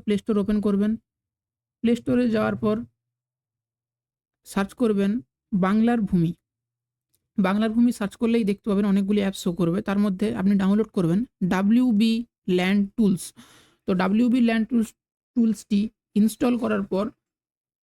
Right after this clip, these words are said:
আপনারা সেটিকে ওপেন করবেন, শো করবে। তো রা-, ডান দিকে কর্নারের দিকে আপনারা থ্রি ডট আছে, তার সাইডে যে অপশনটি আছে সুইচের মতো অপশনটা, সেটা আপনারা সেটাতে ক্লিক করলে আপনাদের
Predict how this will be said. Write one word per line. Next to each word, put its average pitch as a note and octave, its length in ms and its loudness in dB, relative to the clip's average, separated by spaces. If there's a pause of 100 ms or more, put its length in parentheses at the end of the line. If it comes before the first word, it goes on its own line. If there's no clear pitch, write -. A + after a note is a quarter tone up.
(160)
আপনারা G#3+ 340 0 (560)
সেটিকে G3 340 0 (180)
ওপেন A#3+ 180 2 (100)
করবেন, D#3 260 -2 (800)
শো G#3+ 160 0
করবে। F3 240 -2 (460)
তো G#3+ 60 0 (140)
রা-, G3 140 -4 (220)
ডান G3 220 0
দিকে B3 240 2
কর্নারের A3 380 0
দিকে A3+ 200 0
আপনারা G#3 220 0 (100)
থ্রি A#3 160 0
ডট A3 160 0
আছে, G#3 180 -4
তার G3+ 160 -4
সাইডে G3+ 280 0
যে G#3 120 0
অপশনটি G3+ 340 -2 (100)
আছে A3 160 -4 (400)
সুইচের A3+ 440 0
মতো F3+ 200 -4
অপশনটা, F#3 340 -4 (200)
সেটা A3+ 220 -4 (100)
আপনারা A3+ 280 2
সেটাতে G#3 320 0
ক্লিক A3+ 240 -2
করলে F#3+ 220 0 (720)
আপনাদের G3 380 0